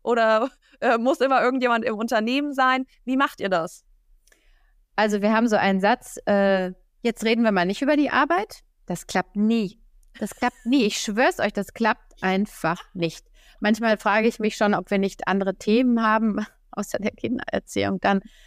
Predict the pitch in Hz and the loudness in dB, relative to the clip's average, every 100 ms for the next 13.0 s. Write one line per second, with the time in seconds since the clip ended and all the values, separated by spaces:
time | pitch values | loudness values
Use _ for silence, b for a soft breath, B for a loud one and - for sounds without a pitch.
0 | B - 202 208 220 - - 220 220 208 | B -2 0 0 -2 -8 -6 -2 0 0
1 | - - 185 196 - - 202 208 214 208 | 0 -4 -4 -6 -6 -4 -2 0 2 2
2 | 202 - 202 190 - 202 208 202 - 185 | 0 -2 -6 -6 -2 0 0 -2 -4 -4
3 | - - 208 202 196 196 175 196 190 196 | -4 -6 -6 -2 2 2 2 0 0 -2
4 | 202 196 196 190 208 - 208 185 196 - | -2 -2 0 0 -2 -2 -2 -2 -4 0
5 | 208 196 214 190 - 85 175 - 214 208 | 0 2 2 2 2 2 0 0 0 0
6 | 202 - 196 - - 196 - 202 - 208 | 0 -2 -4 -2 -4 -4 -4 -4 -4 -6
7 | 220 - 247 262 226 240 220 - 240 208 | -8 -2 2 2 2 0 0 -2 0 2
8 | 175 180 196 202 240 254 208 220 208 214 | 0 0 -4 -4 2 2 2 -2 -2 0
9 | 202 202 247 269 - _ - - 196 208 | 0 2 0 -2 -8 _ -14 -2 2 2
10 | 202 202 185 - 190 185 175 185 170 165 | 2 0 0 0 2 2 0 -2 0 2
11 | 220 220 196 196 190 240 - 240 208 185 | 0 0 -2 -2 -2 -2 0 0 2 0
12 | 175 - 196 190 180 - - - 180 185 | -2 -4 -4 -2 -2 -6 -6 -2 -2 -4